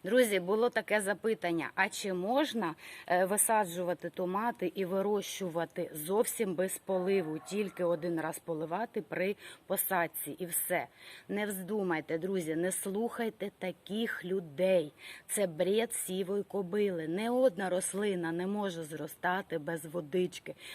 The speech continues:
Тим паче, друзі, ще раз наголошую, на сонці біля шістдесяти градусів.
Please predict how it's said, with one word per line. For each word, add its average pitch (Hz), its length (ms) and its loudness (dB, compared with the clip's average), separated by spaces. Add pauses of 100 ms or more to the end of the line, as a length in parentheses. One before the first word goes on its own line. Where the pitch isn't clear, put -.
(160)
Тим 202 200 0
паче, 190 440 0
друзі, 170 480 2
ще 185 260 4
раз 185 180 0
наголошую, 170 560 -2
на 175 120 0
сонці 214 460 0
біля 165 280 0
шістдесяти 180 880 -2
градусів. 165 600 -2